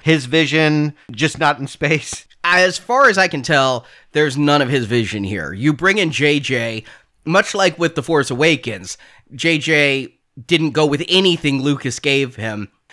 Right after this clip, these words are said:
Speaker 2: But this is J J returning.
Speaker 1: How was your theater experience? Were people excited? I sat next to a Darth Vader and a woman who really <laughs> let me know what fangirls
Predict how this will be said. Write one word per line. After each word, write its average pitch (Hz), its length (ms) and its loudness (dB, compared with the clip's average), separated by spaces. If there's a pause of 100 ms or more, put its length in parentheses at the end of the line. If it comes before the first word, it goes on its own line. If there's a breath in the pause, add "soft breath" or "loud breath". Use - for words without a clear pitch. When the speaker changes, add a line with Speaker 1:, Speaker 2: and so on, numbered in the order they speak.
(220 loud breath)
Speaker 2:
But 170 160 0
this 226 180 2
is 262 280 -4 (260 soft breath)
J 170 320 0
J 196 240 0
returning. 190 560 -2 (140 soft breath)
Speaker 1:
How 254 220 2
was 233 220 -2
your 214 200 0
theater 208 340 -2
experience? 82 600 -12
Were 151 120 -2
people 196 360 0
excited? 185 640 -2 (260 loud breath)
I 196 140 2
sat 220 260 0
next 196 220 -2
to 180 160 -4
a 165 40 0
Darth 165 220 0
Vader 160 480 0 (220 loud breath)
and 147 180 -2
a 151 60 2
woman 160 400 2
who 160 240 4
really 170 320 2
<laughs> - 0 -
let 160 200 0
me 160 80 -2
know 156 380 2
what 147 320 -2
fangirls 156 920 0